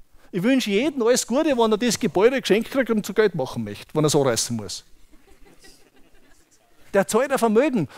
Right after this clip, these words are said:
und nicht jetzt auf das Gebäude hinhauen. Jetzt haben wir die ganze Passivhauszeit hinter uns. Das sind alles Sondermülldeponien, wo es der Haufen zahlen muss, was es verrammert, wenn es zum Verrammer kommt.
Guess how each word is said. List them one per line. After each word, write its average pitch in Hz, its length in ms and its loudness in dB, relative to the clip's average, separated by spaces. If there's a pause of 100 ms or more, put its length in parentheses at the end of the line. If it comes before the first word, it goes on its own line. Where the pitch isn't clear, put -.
und 226 220 4
nicht 302 220 2
jetzt 302 180 -4
auf 175 120 0
das 175 200 0
Gebäude 156 420 0
hinhauen. 117 560 -2 (1120)
Jetzt 185 160 0
haben 214 120 0
wir 233 80 2
die 208 120 -2
ganze 226 300 -2
Passivhauszeit 160 1000 0
hinter 175 360 0
uns. 147 420 -2 (1080)
Das 196 260 0
sind 247 280 -2
alles 285 640 0
Sondermülldeponien, 262 1400 0
wo 240 80 0
es 208 80 -2
der 180 120 0
Haufen 240 300 0
zahlen 247 220 0
muss, 220 200 0
was 208 140 0
es 190 80 -4
verrammert, 180 420 0
wenn 180 80 4
es - 80 -2
zum 196 120 0
Verrammer 170 420 0
kommt. 113 300 -10